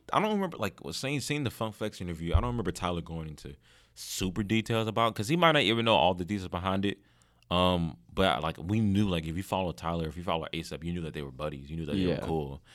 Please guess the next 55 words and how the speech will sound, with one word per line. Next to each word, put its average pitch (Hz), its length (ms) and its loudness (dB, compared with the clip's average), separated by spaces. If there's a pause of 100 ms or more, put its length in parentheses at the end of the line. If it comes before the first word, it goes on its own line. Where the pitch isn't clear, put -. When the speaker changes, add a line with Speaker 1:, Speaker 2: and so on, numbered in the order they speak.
(180)
Speaker 1:
You - 60 -14
Speaker 2:
Yeah. 80 80 -4
Speaker 1:
know 85 80 2
what 80 60 0
I'm 80 80 -4
saying? 80 280 -4
Like, 71 180 -10
they 92 120 2
were, 85 240 0 (100)
he 147 160 2
said 120 220 2
that 101 80 4
the 87 80 2
only, 107 180 0 (140)
some 123 160 -2
of 104 60 2
the 95 40 4
only 101 120 -2
people 95 200 -10
that 85 120 -2
he 85 180 -6 (280)
fucks - 240 0
with 87 100 -2
in 76 40 -4
the 73 100 -4
industry, 110 360 -2
Tyler 98 400 0
being, 76 260 -6 (380)
that 78 120 -2
it 73 60 -4
was 85 160 -2
A$ap 123 240 2
was 92 100 0
one 92 80 0
of 85 60 -2
the 80 60 -2
few 107 180 0
people 90 160 0
that 85 100 4
he 87 140 -2
fucked - 340 2
with. 73 280 -6 (200)
Speaker 2:
Yeah. 95 300 -2
Speaker 1:
Like, 80 200 4
really 98 180 4
Speaker 2:
Mm. 90 40 6
Speaker 1:
like 82 180 4
that, 110 200 6
like 80 160 -4
Speaker 2:
Like, 76 120 -2
Speaker 1:
that. 73 100 -2
Speaker 2:
act-, 87 220 -6
yeah. 90 440 -4 (540)
And 98 100 -8
that 107 80 -2